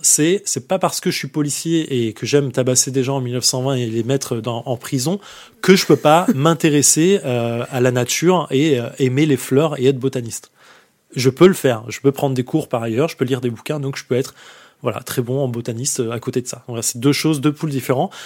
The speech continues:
Ça veut dire que le côté passion, il va être en général moins fort en termes de, de caractéri-, de, de caractéristiques, c'est normal. Enfin, de compétences caractéristiques, de, de mo-, de chiffres dedans.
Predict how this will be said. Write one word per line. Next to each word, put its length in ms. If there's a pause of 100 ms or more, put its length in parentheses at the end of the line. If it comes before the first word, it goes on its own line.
(120)
Ça 120
veut 40
dire 100
que 80
le 60
côté 380
passion, 500
il 60
va 80
être 180
en 200
général 360
moins 220
fort 240
en 60
termes 180
de, 180
de 140
caractéri-, 480
de, 140
de 300
caractéristiques, 600
c'est 80
normal. 280 (440)
Enfin, 140
de 60
compétences 520
caractéristiques, 580
de, 160
de 80
mo-, 300
de 140
chiffres 400
dedans. 260